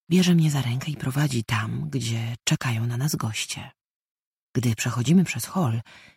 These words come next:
widzę rozkwitającą lilię, którą przynieśli nam Diane i Adam.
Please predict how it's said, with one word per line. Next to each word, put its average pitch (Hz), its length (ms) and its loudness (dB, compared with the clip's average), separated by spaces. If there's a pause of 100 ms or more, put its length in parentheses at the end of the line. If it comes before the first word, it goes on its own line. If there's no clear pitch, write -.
widzę 202 280 6
rozkwitającą 170 840 2
lilię, 117 440 4
którą 120 400 -4 (220)
przynieśli 123 480 0
nam 123 200 0
Diane 120 340 2
i 131 160 0
Adam. 120 420 -8